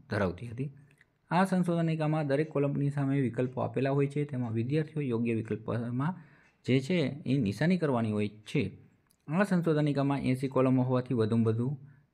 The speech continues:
આપણે કહી શકાય કે ચારસો પ્રાપ્તાંકો પ્રાપ્ત થશે.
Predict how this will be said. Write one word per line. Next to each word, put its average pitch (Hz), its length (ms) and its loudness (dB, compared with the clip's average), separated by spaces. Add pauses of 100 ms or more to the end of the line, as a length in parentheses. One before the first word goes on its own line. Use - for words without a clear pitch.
આપણે 110 180 0
કહી 175 200 0
શકાય 131 320 0
કે - 120 -4
ચારસો 113 360 -2
પ્રાપ્તાંકો 120 720 -4 (220)
પ્રાપ્ત 98 300 -4
થશે. 135 440 -4